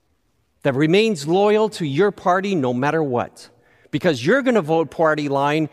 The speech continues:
you want them, when they represent you, to be party line. Or will you gravitate toward those individuals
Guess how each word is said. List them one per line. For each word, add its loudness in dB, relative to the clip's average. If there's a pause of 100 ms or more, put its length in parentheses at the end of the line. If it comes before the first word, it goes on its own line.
(200)
you 2
want 0
them, 2
when 2
they 2
represent -2
you, -2
to -4
be -2
party -2
line. -8 (2750)
Or 2
will -4
you 0
gravitate -2
toward -4
those -2
individuals -6